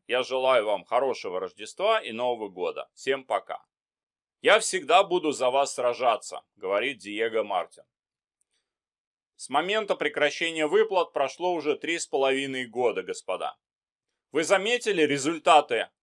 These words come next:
сражений Диего Мартина, хорошего юриста, как он себя называет? В кармане у вас прибыло, деньги он для вас нашел, виновных посадил?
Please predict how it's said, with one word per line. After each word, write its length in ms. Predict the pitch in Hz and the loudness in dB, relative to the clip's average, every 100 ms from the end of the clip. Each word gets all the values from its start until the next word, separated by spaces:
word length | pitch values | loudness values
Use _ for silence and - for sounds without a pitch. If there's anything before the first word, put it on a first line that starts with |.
| - | -12
сражений 840 | - 139 143 135 147 123 104 90 _ | -2 2 2 4 2 2 -6 -10 _
Диего 440 | 101 127 123 110 | -8 -4 -2 -2
Мартина, 580 | 117 117 104 - 87 78 _ | -2 0 -2 -6 -12 -14 _
хорошего 580 | - 143 151 139 - 127 | 2 4 6 4 0 -6
юриста, 600 | 123 135 135 110 - 85 - | -4 -4 -4 -6 -8 -10 -4
как 220 | 101 - | -4 -4
он 120 | 90 | -8
себя 300 | - 101 101 | -10 -6 -6
называет? 580 | 95 90 101 95 85 73 _ _ _ _ _ _ _ _ _ _ | -6 -12 -8 -4 -4 -6 _ _ _ _ _ _ _ _ _ _
В 80 | _ | _
кармане 520 | - 170 175 151 131 | 2 4 6 4 2
у 40 | 123 | 2
вас 200 | 120 117 | 2 2
прибыло, 640 | - 202 226 165 110 - _ _ _ | -4 -4 0 2 2 -2 _ _ _
деньги 440 | 120 185 170 135 | 0 2 2 0
он 200 | 135 123 | 0 0
для 160 | 123 123 | 0 2
вас 300 | 127 117 - | 2 0 -4
нашел, 580 | 104 - 170 214 226 _ _ _ _ _ _ _ | -10 -4 -2 -2 -4 _ _ _ _ _ _ _
виновных 640 | 113 165 196 190 156 123 - | -2 2 6 6 6 -4 -4
посадил? 680 | 123 - 117 127 208 240 | -4 0 0 0 -2 -4